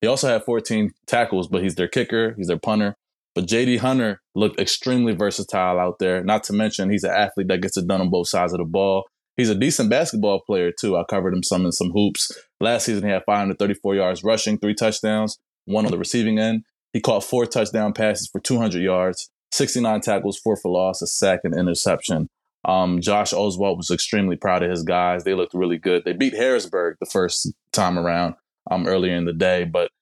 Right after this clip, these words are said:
you know, Harrisburg got things going in that final game, and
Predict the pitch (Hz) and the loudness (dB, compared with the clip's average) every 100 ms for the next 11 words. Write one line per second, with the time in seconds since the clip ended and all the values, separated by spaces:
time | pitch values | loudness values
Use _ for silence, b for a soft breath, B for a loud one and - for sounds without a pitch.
0 | _ - 92 90 98 101 87 85 92 87 | _ -4 -2 0 2 0 0 0 0 0
1 | 92 87 95 90 80 95 95 92 90 87 | 0 0 -2 -2 0 0 2 2 0 0
2 | - 92 90 82 90 90 87 82 82 | 0 0 0 0 0 2 0 0 -2